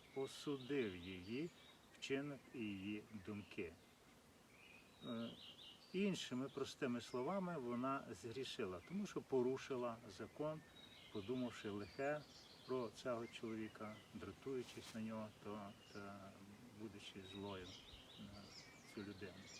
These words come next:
Про що я хочу сказати? Що Бог нас спасає. Благодать — це не просто, е, радісне почуття або блажь така.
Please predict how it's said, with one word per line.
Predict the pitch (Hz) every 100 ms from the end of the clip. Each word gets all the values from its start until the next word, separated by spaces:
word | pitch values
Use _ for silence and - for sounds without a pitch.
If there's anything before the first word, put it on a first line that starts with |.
| - - - - - - - - - - - -
Про | -
що | - 180
я | 156
хочу | 151 143
сказати? | - 131 139 107 - - - - - - -
Що | - 101
Бог | 104 185 202
нас | 120 107
спасає. | - - 101 - 107 101 95 101 - -
Благодать — | 95 95 101 135 185 - - - - - -
це | 107 101 95
не | 98 -
просто, | 151 151 - 104 95 - - - - - - - - - - - - - - - - - - -
е, | 98 - -
радісне | 123 120 104 120
почуття | 113 104 110 - 139 151 123 - - - - - -
або | 107 104
блажь | 101 113 135 143
така. | - 110 - 113